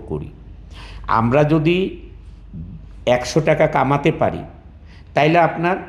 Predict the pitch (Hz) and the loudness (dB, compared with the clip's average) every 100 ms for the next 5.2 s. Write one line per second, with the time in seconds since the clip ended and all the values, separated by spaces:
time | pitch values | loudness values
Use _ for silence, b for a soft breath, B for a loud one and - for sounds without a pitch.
0 | - 135 139 160 165 214 - - - - | -2 0 2 0 0 -4 -8 -20 -20 -20
1 | - - - - - - - - 170 170 | -20 -20 -20 -20 -20 -20 -10 2 4 4
2 | - - 151 151 147 139 143 156 147 139 | 0 2 2 4 2 0 0 -2 0 -2
3 | 92 80 - - - 95 135 160 143 156 | 0 -2 -6 -14 -8 0 0 2 0 0
4 | 156 165 143 131 - 139 131 107 - 107 | -2 0 -2 -2 -2 0 0 0 -2 -2
5 | 82 | -2